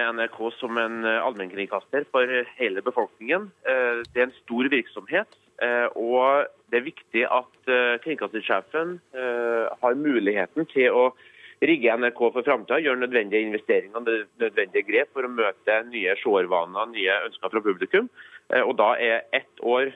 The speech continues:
eh, å vite økonomien for ett år fram i tid, det er svært kortsiktig, og derfor så ønsker vi å skape mer langsiktighet. Men det er også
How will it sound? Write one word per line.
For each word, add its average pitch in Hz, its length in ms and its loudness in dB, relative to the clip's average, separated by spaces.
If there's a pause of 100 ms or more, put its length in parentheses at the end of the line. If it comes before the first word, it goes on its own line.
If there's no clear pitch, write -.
(120)
eh, 113 720 -2
å 120 80 -4
vite 120 240 -2
økonomien 117 400 -2
for 139 140 0
ett - 180 -4
år 117 160 2
fram 117 160 0
i 117 80 -8
tid, 156 240 -2
det 110 160 4
er 98 240 0
svært 98 160 -2
kortsiktig, - 480 -4
og 165 80 0
derfor 113 240 -2
så 127 160 0
ønsker - 180 -14
vi 98 80 -4
å 104 60 -8
skape - 400 -2
mer 110 160 0
langsiktighet. 101 560 -6 (100)
Men 117 140 -4
det 120 80 2
er 123 80 2
også 185 320 -2